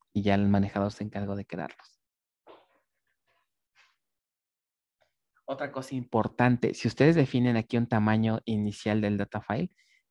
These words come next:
desde, desde, ese, desde que se crea se reserva ese espacio, ¿eh? Aunque esté vacío. Si le ponen cincuenta gigas, el data file va a tener cincuenta gigas al momento de crearlo.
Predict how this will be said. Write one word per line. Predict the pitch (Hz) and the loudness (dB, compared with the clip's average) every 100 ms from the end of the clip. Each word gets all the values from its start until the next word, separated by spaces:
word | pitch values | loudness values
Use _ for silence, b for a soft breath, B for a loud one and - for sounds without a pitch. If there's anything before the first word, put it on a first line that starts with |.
| - | -2
desde, | 107 113 117 - | 0 0 -4 -4
desde, | 110 110 | -6 -4
ese, | 107 110 - - | -6 -8 -16 -18
desde | 110 107 | -18 -18
que | - | -20
se | - | -20
crea | - 123 165 | -16 -14 -12
se | 143 | -14
reserva | 110 104 117 110 | -16 -16 -16 -16
ese | 110 104 | -18 -20
espacio, | - 131 127 95 | -14 -14 -14 -18
¿eh? | 104 - _ _ _ _ | -18 -20 _ _ _ _
Aunque | 101 101 - | -10 -10 -10
esté | - 107 | -10 -8
vacío. | 98 - 113 107 - _ _ _ _ _ _ _ _ _ _ _ | -6 -8 -6 -6 -6 _ _ _ _ _ _ _ _ _ _ _
Si | - | 0
le | 117 | 0
ponen | - 139 | 4 2
cincuenta | 151 127 120 123 120 | 4 2 2 2 2
gigas, | 110 113 135 | 0 -2 -4
el | 107 101 | -10 -12
data | 98 104 | -10 -8
file | 123 | -6
va | 120 | -6
a | 120 | -4
tener | 113 120 | -4 -4
cincuenta | - 120 104 101 | -6 -6 -6 -8
gigas | - 98 - - _ _ _ _ _ _ | -14 -16 -16 -20 _ _ _ _ _ _
al | 110 | -8
momento | 104 104 104 104 | -6 -4 -6 -8
de | 101 | -10
crearlo. | 101 104 - | -10 -12 -14